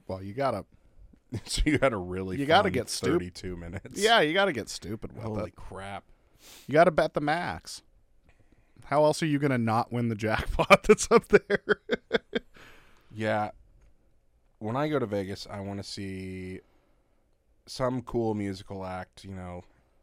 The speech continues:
Speaker 2: I, I think back to, you know, how cool it would have been to see Elvis there in, like, the seventies, late sixties. But pretty much my mission's gonna be, where can I see boobs?
Speaker 1: Mm, well, that's fair. I mean, you're gonna go to the Packers game.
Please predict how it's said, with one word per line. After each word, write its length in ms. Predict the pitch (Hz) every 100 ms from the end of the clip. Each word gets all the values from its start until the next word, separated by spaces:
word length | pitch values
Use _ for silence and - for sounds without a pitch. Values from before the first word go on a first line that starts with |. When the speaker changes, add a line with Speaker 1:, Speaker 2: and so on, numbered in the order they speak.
| -
Speaker 2:
I, 140 | 98 -
I 200 | 92 92
think 260 | - 92 -
back 220 | 85 82
to, 80 | 92
you 100 | 80
know, 200 | 82 82 - _
how 100 | 98
cool 220 | - 107
it 20 |
would 80 | 90
have 100 | 87
been 180 | 85 82
to 40 | 80
see 220 | - 90
Elvis 560 | 87 85 87 - - -
there 260 | 95 78 78
in, 140 | 80
like, 220 | 69 71 -
the 80 |
seventies, 680 | - 82 76 69 64 - - - _ _ _ - - _ _ _ _ _ -
late 160 | 65 -
sixties. 540 | 76 - 71 69 - - - -
But 260 | - 180 - - - _ -
pretty 180 | 147
much 420 | 139 113 95 - 104
my 180 | 104 95
mission's 400 | 92 - 90 -
gonna 160 | 95
be, 120 | 85
where 320 | 85 85 85 82 _ _ -
can 140 | 82
I 80 | 82
see 240 | - 82
boobs? 460 | - 58 - - - - _ _ _ _ _ _ _
Speaker 1:
Mm, 220 | - 104 80 -
well, 120 | 131
that's 220 | 151 -
fair. 300 | - 90 90 - _ _ _ _ _
I 60 | 120
mean, 380 | 123 123 113 113
you're 160 | 135 139
gonna 180 | 151 147
go 140 | 131
to 60 | 131
the 120 | 104
Packers 500 | - 120 107 95 90
game. 320 | 98 92 92